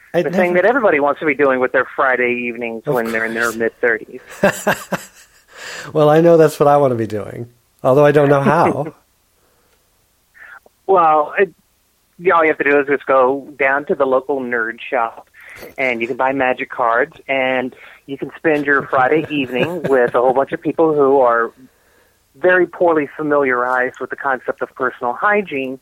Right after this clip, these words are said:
Speaker 1: Mm.
Speaker 2: playing a card game. So
Speaker 1: I need to find the local nerd shop immediately.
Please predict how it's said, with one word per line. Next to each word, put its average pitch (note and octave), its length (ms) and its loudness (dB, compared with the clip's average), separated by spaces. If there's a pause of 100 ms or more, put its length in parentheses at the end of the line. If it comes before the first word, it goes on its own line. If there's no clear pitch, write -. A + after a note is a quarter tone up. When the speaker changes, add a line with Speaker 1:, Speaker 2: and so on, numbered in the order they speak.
Speaker 1:
Mm. C#3+ 480 -8
Speaker 2:
playing A#2+ 280 -4
a A2 100 -2
card E3+ 340 -4
game. A2+ 380 -6 (420)
So - 220 -10 (320)
Speaker 1:
I C#3+ 60 -8
need G3+ 160 -2
to A3+ 80 0
find F3 240 2
the D3+ 60 6
local D3 340 4
nerd C3+ 280 2
shop G2 420 -6
immediately. A#2+ 840 -4